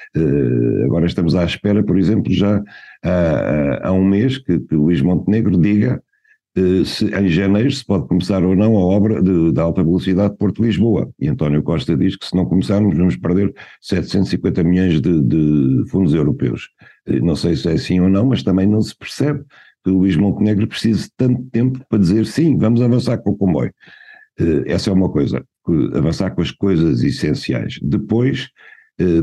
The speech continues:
ponto número um, resolver o problema do caos no Serviço Nacional de Saúde. E aí eu acho que passa por três partes.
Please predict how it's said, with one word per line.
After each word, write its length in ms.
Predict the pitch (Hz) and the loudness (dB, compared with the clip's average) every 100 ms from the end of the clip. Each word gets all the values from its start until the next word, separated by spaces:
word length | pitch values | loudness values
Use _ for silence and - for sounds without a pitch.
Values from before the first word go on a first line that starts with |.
| - | 0
ponto 220 | 104 101 | -2 0
número 300 | 101 98 95 | 2 2 2
um, 260 | 110 131 131 - | 2 0 -4 -4
resolver 520 | 80 80 90 82 92 | 0 2 2 2 0
o 80 | 87 | 0
problema 360 | 82 85 87 | 0 0 2
do 120 | 78 | 0
caos 300 | 76 78 78 | -2 -2 0
no 180 | 73 76 | 0 0
Serviço 440 | 65 73 71 65 73 | 0 -2 0 0 -2
Nacional 360 | 65 67 67 | -2 0 -2
de 100 | 64 | -4
Saúde. 320 | - 101 98 - | -4 -4 -6 -4
E 140 | 80 | -2
aí 180 | 78 85 | 2 2
eu 160 | 90 87 | 2 0
acho 200 | 85 - | -2 -6
que 60 | - | -6
passa 280 | 85 - | -4 -4
por 180 | 76 80 | -4 -2
três 240 | - 82 - | -2 -2 -2
partes. 440 | - - - - | -6 -6 -10 -18